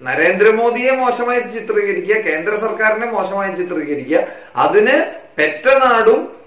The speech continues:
ജീവിക്കുന്ന രാജ്യത്തെയും മോശമായി ചിത്രീകരിക്കേണ്ടി വന്നാൽ അതിനുപോലും തയ്യാറാവുന്ന രീതിയിലേക്ക് അധപ്പതിച്ചുകൊണ്ടുള്ള ചെറ്റത്തരമാണ് ഇവിടുത്തെ പല മാധ്യമ സുഹൃത്തുക്കളും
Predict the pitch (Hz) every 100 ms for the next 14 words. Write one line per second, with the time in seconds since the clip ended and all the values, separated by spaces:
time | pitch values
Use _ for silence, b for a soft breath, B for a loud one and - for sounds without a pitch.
0 | 135 160 196 214 226 247 247 262 262 226
1 | 196 208 214 214 254 247 240 233 233 233
2 | 220 214 208 190 190 180 180 190 180 190
3 | 185 190 170 156 214 233 247 254 262 269
4 | 294 - - 180 175 175 180 170 165 175
5 | 160 156 143 151 151 147 170 135 135 170
6 | 185 208 175 170 160 156 147 135 135 -
7 | B B B B - 185 185 - 226 233
8 | 240 240 226 185 180 160 151 175 147 147
9 | 147 139 120 131 131 143 - - - 127
10 | 120 - 123 131 131